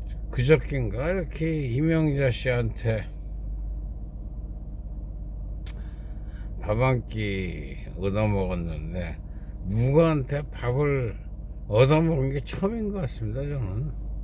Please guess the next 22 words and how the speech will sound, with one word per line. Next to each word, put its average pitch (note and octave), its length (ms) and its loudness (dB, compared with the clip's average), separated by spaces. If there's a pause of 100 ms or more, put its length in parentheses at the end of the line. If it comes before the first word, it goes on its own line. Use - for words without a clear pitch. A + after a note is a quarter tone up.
(1400)
밥을 B2+ 500 2
제가 C3 300 2
사면 F3+ 440 2
샀지, B2 640 0
남한테 A#2 580 2
밥 A#2+ 220 0
한 B2+ 180 2
끼는 A#2 300 0
먹는 B2 440 4
놈이 G#2 220 2
아닌데, A#2+ 640 0 (1600)
아, B2+ 1160 4
그래서 G#2 340 -2
이제 A#2 240 -2
그런 B2 200 6
문제도 A2 500 0
있었고, A2+ 680 0 (760)
어제 E3 300 4
고향 E3+ 580 6
세무서 C#3 800 4
그 D3+ 120 2
녀석도, D3+ 960 2